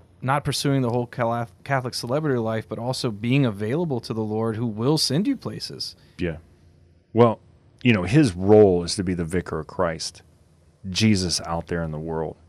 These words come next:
Speaker 2: I don't think he did it 'cause he wanted to. I think he did it 'cause he had to. I think
Speaker 1: Mm.
Speaker 2: he did it 'cause that's what Jesus called him to do.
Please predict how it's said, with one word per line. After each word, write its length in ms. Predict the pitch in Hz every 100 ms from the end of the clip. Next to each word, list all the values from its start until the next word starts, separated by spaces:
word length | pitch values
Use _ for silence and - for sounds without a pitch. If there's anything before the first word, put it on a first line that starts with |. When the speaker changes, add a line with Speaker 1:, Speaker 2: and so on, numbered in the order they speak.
| _ _ _ _ _ _
Speaker 2:
I 80 | -
don't 160 | 131 131
think 140 | 87
he 100 | 98
did 160 | 85 90
it 100 | 85
'cause 140 | 85
he 80 | 82
wanted 380 | 76 90 90 76
to. 60 | - _ _
I 80 | -
think 140 | 87 87
he 120 | 85
did 180 | 78 82
it 80 | 73
'cause 140 | 76
he 80 | 71
had 280 | - 87 80
to. 100 | - - _ _ _ _ -
I 160 | 110
think 40 | 107
Speaker 1:
Mm. 60 |
Speaker 2:
he 100 | 98
did 220 | 87 80 90
it 120 | 76
'cause 200 | - 80
that's 240 | 80 78 -
what 120 | -
Jesus 340 | - 80 78 -
called 340 | - 76 80
him 120 | 73
to 100 | 71
do. 140 | 69